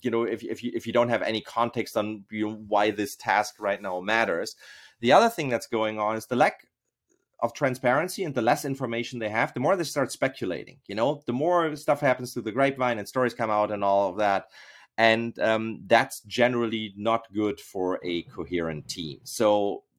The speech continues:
you might think, "Oh, I'm doing them a favor by not disclosing that things are hard right now." Well, guess what? People can tell things are not going well, you,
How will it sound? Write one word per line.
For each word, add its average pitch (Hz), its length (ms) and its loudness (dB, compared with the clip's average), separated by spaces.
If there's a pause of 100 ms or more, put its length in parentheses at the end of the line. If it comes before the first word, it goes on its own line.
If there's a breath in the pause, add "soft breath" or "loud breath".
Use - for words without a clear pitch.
you 117 140 2
might 123 320 4
think, 139 360 -2
"Oh, 135 120 0
I'm 113 300 -4
doing 123 240 0
them 110 140 -2
a 98 40 -4
favor 123 480 -2
by 113 220 -2
not 113 240 0
disclosing 117 640 -2
that - 160 -6
things 113 180 -2
are 95 80 -4
hard 117 300 2
right 101 180 0
now." 107 220 -2 (320 loud breath)
Well, 120 80 -2
guess 147 220 2
what? 147 240 4 (320)
People 180 280 -6
can 151 160 -4
tell 143 260 2
things 123 300 -4
are 113 120 2
not 113 240 0
going 107 400 0
well, 101 420 2
you, 104 140 -10